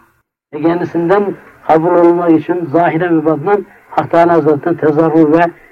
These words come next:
isti-, isti-, mürşidine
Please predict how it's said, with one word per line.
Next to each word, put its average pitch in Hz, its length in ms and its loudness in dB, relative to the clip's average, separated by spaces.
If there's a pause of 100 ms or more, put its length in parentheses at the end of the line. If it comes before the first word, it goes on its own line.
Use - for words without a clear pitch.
(280)
isti-, 156 840 4 (200)
isti-, 165 420 -2 (440)
mürşidine 175 580 0